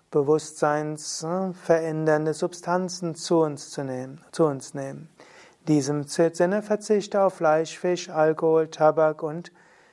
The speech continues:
illegale Drogen im Sinne des Betäubungsmittelgesetzes, kann man mindestens heute noch sagen.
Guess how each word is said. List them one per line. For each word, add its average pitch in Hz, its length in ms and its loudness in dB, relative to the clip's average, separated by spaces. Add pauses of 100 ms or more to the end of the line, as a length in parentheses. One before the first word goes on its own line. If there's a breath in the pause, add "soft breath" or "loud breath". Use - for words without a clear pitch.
(140 soft breath)
illegale 143 720 4
Drogen 165 1000 0
im 160 140 -10
Sinne 139 240 -2
des 139 160 -6
Betäubungsmittelgesetzes, 170 1500 0
kann 156 120 -8
man 143 140 -2
mindestens 135 440 -8
heute 156 340 2
noch 160 180 -8
sagen. 147 420 0